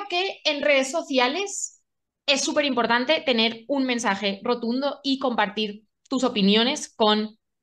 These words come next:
firmeza. Aquí hay mucha gente que habla, por ejemplo, de ser polémicos, porque si eres polémico, logras atraer la atención. Y bueno, sí, eso puede ser una estrategia que funcione, pero yo de lo que me he dado cuenta es que quizás ser polémico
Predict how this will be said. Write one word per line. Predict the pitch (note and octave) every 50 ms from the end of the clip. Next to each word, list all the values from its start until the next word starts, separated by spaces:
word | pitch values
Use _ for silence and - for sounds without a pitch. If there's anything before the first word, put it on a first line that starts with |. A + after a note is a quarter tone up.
| _
firmeza. | - - A#3+ G#3 G3+ F#3+ D3+ C#3 - - -
Aquí | - C4 B3+ C#4+ D#4
hay | D#4+
mucha | E4 E4+ F4 F4 F4 D#4
gente | C4 D4 C4+ C4+ C#4 E4
que | D#4+ D4
habla, | A#3 G#3 G#3 G#3 G#3
por | A3 B3
ejemplo, | B3 B3 B3 G#3+ G3+ G3 G#3+ G#3+ G#3+ G#3+ - -
de | G#3+ A3 B3 B3 B3 B3 - _ _ _ _ _ _ _ _ _ _ _ _ _
ser | - - C#4+ B3+ A#3 -
polémicos, | A#3+ A3+ A3 G#3+ G3 D#3+ C#3+ C3+ C#3+ C3+ D#3+
porque | - - G3+ G3+ G#3+ G3+
si | G3+ A#3+ A#3
eres | A3+ A3 A3 A3
polémico, | - C4 B3+ A#3+ A#3+ B3+ C#4 C#4+ C4+ C#4+ C4+ C4+ C4
logras | A3+ A3 G#3 F#3+ F#3 F#3 F#3 F3+
atraer | G#3 G3+ G3 F#3+ F3+ E3+ E3 D#3+
la | E3 D#3
atención. | D#3 D#3+ D#3+ C#3+ C#3+ - E3+ D#3 D3 - _ _ _ _ _ _ _ _ _ _ _
Y | - F4
bueno, | F#4 E4+ A3+ F3+ -
sí, | - - - E4 F4+ - -
eso | C#4+ C4 C4 A#3+
puede | B3+ C4+ C4+
ser | C#4 B3
una | A3 G#3+
estrategia | G#3+ A#3 A3 G3+ G#3+ G#3+ A#3 A3 A3 A3 A3
que | B3 A#3+ A#3+ B3 B3
funcione, | - C4+ A#3+ G#3 G3+ G#3 G3+ G#3 G#3 A3+ D4 E4 - _
pero | C4+ A#3+ A#3
yo | G#3+ A3+ A3+
de | A#3
lo | B3
que | C4 D4
me | C4+ B3+
he |
dado | A3 G#3+ G#3+ A3
cuenta | C4 B3 B3 A#3+ C4
es | C4 C4
que | C4
quizás | B3+ B3 A3+ A3+ A3 E3+ F3+ - - - - -
ser | - - - - C4+ C4 C4
polémico | C4 C#4+ C#4 C4+ C4 C4 C#4+ C4 D4+ D4+ D4+ D4+